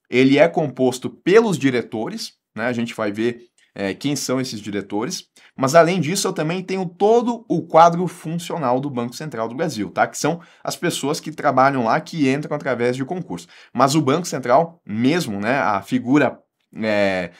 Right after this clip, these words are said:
de supervisor, de Banco dos Bancos, são esses diretores, são eles que vão trazer as principais medidas, aí, trazer as principais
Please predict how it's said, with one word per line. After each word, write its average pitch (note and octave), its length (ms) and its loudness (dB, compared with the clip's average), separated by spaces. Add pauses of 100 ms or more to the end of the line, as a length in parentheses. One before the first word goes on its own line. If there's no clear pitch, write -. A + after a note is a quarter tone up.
(160)
de A2 180 -4
supervisor, B2+ 880 2
de - 80 -14
Banco B2 280 0
dos - 100 -14
Bancos, C#3 400 -4 (260)
são - 460 -6
esses F3 340 -2
diretores, D#3 540 -4
são B2+ 240 -4
eles D3+ 220 -4
que D3 100 -14
vão D3 240 -4 (320)
trazer B2+ 300 2
as B2+ 100 -2
principais B2+ 540 -2
medidas, A#2 520 -4
aí, A2+ 120 -4
trazer A#2 640 -4 (280)
as G#2+ 200 -6
principais B2 1160 0